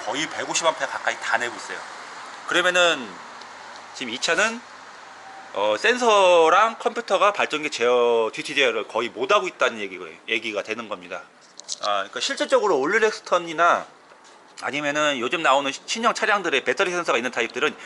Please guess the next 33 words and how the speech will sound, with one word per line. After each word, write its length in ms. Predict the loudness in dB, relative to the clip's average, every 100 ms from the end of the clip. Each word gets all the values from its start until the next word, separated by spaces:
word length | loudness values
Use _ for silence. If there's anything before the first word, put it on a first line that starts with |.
| -16 -6
이런 200 | 2 4
식으로 300 | 4 4 2
개조를 360 | 2 2 4 6
하시면 360 | 4 2 0 -2
안 180 | 0
된다는 380 | -2 2 0 2
걸 120 | 0
잠깐 240 | -2 -4 0
보여드려야 420 | 2 4 6 4
될 100 | 4
것 80 | 2
같아서 500 | 2 4 4 4 2 -8 -12 -4 0
영상을 320 | 2 4 2
잠깐 220 | 2 -2
촬영했습니다. 600 | -2 -2 -2 -4 -4 -4 -6 -10 -12 -12 -14 -10 4
뭐, 440 | 8 8 8 4 -8 -16 -16 -16 -4 2
예, 320 | 6 6 4 -2 -8
이 200 | -2 -2 -4 -12 -18 -18 -18 -16 -14 -4
배터리 280 | 2 4 4
센서의 320 | 4 6 4
기준정에 800 | 2 -2 2 6 6 6 4 0
맞는 760 | 2 2 2 2 2 4 4 2
인산철 460 | 0 0 2 2
배터리를 420 | 2 2 2 4
만들 240 | 4 4 0
수 100 | -4
있다고 300 | 2 2 4
한다면은 580 | 2 2 2 2 2 0
그거는 280 | 2 4 2
문제가 280 | 2 2 4
되지 180 | 4
않을 160 | 4 2
거예요. 320 | 2 0 0